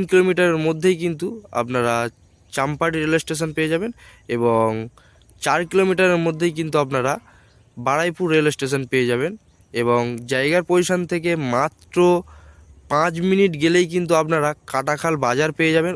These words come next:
ওখানে এটিএম, মাছ বাজার, ব্যাংক, স্কুল, ডাক্তারখানা, A to Z সব রকম সুব্যবস্থাও পেয়ে যাবেন, কোনো রকম অসুবিধা হবে না বন্ধুরা। এবং এই যে রাস্তা আপনারা দেখতে পাচ্ছেন বন্ধুরা, এই রাস্তাটি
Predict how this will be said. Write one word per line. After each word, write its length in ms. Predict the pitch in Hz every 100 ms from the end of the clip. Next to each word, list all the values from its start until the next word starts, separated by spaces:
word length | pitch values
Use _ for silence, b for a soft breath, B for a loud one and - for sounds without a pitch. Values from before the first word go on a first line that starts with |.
| 123
ওখানে 240 | - 143 117
এটিএম, 360 | 123 - 127 135 123
মাছ 120 | 113 117
বাজার, 220 | 120 127 117
ব্যাংক, 260 | 117 113 123 117
স্কুল, 260 | - 120 131 117
ডাক্তারখানা, 560 | 107 - 110 - 123 127 B B B B 143
A 20 | 156
to 80 | 185 175 139
Z 20 | 190 -
সব 120 | 151 147
রকম 180 | 147 160 -
সুব্যবস্থাও 520 | 135 131 135 - 147 139
পেয়ে 140 | 135
যাবেন, 140 | 139 160
কোনো 120 | 135 127
রকম 160 | 120 127 113
অসুবিধা 320 | 110 117 117
হবে 120 | 117 123
না 60 | 123
বন্ধুরা। 260 | 131 139 214 - B B B B B - - - - - - - - - - - - - - -
এবং 280 | 120 120 127 - - - - - - - -
এই 140 | 156 175
যে 60 | 170
রাস্তা 300 | 151 151 170
আপনারা 220 | 147 147 143
দেখতে 240 | 151 -
পাচ্ছেন 260 | 135 - 127 117
বন্ধুরা, 240 | 117 135 -
এই 80 | 131 131
রাস্তাটি 360 | 135 - 165